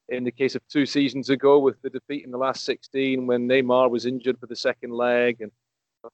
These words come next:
course, um, Real went on to, to win the trophy that season. Uh, there was also the, the meeting in the group stage. I think that goes back four years ago now when, uh, Rafa Benitez was the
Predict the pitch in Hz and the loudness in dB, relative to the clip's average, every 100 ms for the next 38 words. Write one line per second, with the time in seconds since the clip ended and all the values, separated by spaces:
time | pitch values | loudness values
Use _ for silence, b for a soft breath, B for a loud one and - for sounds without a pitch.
0 | - 127 120 - - 113 113 - 127 127 | -4 2 2 2 0 0 -2 -4 2 4
1 | 123 120 123 127 123 113 - 123 120 - | 4 2 2 0 0 -4 -2 0 0 -2
2 | 117 131 131 120 - 135 123 131 131 - | 0 2 2 -2 2 2 2 -4 -8 -6
3 | 135 - - 135 120 139 139 127 120 120 | -6 -6 -6 -4 -2 -4 -4 -6 -4 -4
4 | 120 131 - 123 127 123 123 135 - 135 | -2 -2 0 0 2 0 -2 -6 -4 -2
5 | 123 131 139 - 135 135 127 - 147 135 | 0 -2 -4 0 2 2 0 -6 -6 -6
6 | 135 - 139 - 143 - _ 147 139 135 | -8 -2 -4 0 -2 -2 _ 0 2 4
7 | 143 139 131 135 131 139 143 127 127 123 | 2 2 2 4 6 6 4 4 2 0
8 | 127 123 139 131 127 147 - 143 127 131 | -4 -4 -6 -10 -8 -8 0 0 0 -4
9 | 113 127 | -6 -6